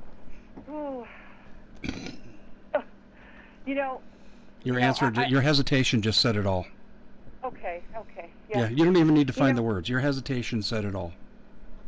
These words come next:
Speaker 1: listen, you know, I, I just, uh, I just, I don't, I don't know. <laughs> We've never been here before,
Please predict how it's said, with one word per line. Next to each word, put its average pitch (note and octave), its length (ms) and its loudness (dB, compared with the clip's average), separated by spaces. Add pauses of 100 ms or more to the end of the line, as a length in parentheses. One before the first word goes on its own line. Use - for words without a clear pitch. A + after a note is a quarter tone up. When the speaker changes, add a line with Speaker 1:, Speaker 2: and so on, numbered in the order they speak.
(120)
Speaker 1:
listen, G3+ 400 -6 (100)
you A#3+ 80 -8
know, A3 320 -2 (1200)
I, B3+ 220 0
I C4 140 -2
just, C4+ 420 -4
uh, G#3+ 240 -2 (880)
I B3+ 140 0 (120)
just, D4 280 -2 (680)
I C4+ 120 -2
don't, D4 260 -6
I C4 120 -4
don't C#4+ 280 -6
know. B3+ 400 -4 (240)
<laughs> - 460 0
We've B3+ 180 0
never C#4 300 -2
been C4+ 240 -6
here A#3+ 180 -4
before, G#3 540 -4